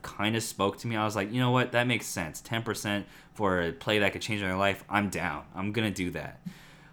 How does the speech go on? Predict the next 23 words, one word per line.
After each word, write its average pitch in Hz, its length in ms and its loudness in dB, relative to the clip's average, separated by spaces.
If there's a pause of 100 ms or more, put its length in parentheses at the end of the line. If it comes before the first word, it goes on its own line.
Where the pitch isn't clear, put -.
(140)
Um, 87 420 2
that 120 120 10
was, 120 160 10
of 107 60 2
course, 120 260 2
when 104 100 0
I 98 60 2
had 101 200 2
less 98 220 0
money, 90 260 -2
so 87 160 -4
that 87 320 -2
ten 95 180 -4
percent 87 400 -4
wasn't, 87 360 -4
like, 82 300 -4 (120)
ten 87 260 -6
K. 85 460 -2
But, 92 160 -2
like, 90 320 -2 (500)
you 117 220 0
can 123 160 0
imagine 113 800 2